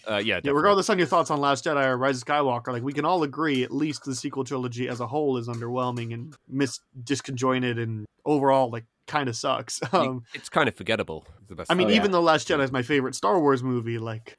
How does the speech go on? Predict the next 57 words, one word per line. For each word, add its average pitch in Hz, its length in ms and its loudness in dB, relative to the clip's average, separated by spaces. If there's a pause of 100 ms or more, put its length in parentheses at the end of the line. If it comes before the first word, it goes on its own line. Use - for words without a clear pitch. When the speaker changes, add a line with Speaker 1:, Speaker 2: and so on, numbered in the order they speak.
(160)
Speaker 2:
it's 131 160 0
Speaker 3:
Uh, 117 100 6
I'm 143 240 6
with 131 160 0
you 117 80 2
there 110 140 4
on 107 80 2
The 95 60 -2
Last 98 300 -2
Jedi. 98 420 2
It's 98 180 -2
just 107 160 -4
one 110 100 2
of 104 40 0
those 101 140 -2
things, 101 240 -2
like 101 120 -2
you're 95 80 -4
talking 123 240 0
about, 104 200 -2
it's - 460 -10 (300)
un-, 123 220 -2 (100)
Force 170 200 6
Awakens 147 320 4
is 120 120 -4
underwhelming, 110 800 2
and 101 80 4
then 101 100 0
it's 104 100 -6
followed 101 280 -2
by 98 120 0
two 104 220 -2
sequels 104 500 -2
that 95 300 -4
no 107 380 4
one 131 280 2
can 101 140 -4
agree 98 340 0
on. - 300 -12 (280)
Speaker 2:
Right. 143 280 4 (280)
Wh-, 180 220 2
and, 170 220 2
and 156 180 -4
two 196 140 0
sequel 170 300 0
that 151 160 4
are 135 320 0
diametrically 156 580 2
opposed 156 360 4
to 135 60 -4
one 120 140 -8
another, 120 320 -12
you 131 100 -8
know? 139 120 -2
Speaker 3:
Uh-huh. 123 460 0 (220)
Speaker 2:
Uh, 127 280 0
Speaker 1:
Yeah. 120 280 -4